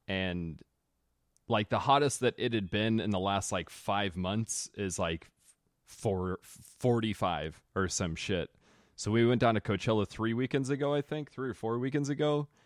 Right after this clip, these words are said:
and it was a hundred and four on one day, like, ninety-seven on another day, and,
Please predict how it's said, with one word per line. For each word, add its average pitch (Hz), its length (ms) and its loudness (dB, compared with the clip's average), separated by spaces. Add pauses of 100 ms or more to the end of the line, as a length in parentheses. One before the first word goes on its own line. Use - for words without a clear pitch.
(320)
and 104 420 2
it 104 80 0
was 95 560 -2 (560)
a 104 120 -2
hundred 139 280 2
and 127 100 2
four 139 300 4
on 127 140 2
one 131 200 2
day, 135 380 2 (1000)
like, 80 160 -8
ninety-seven 123 760 4
on 120 100 6
another 120 340 6
day, 120 320 6
and, 120 140 0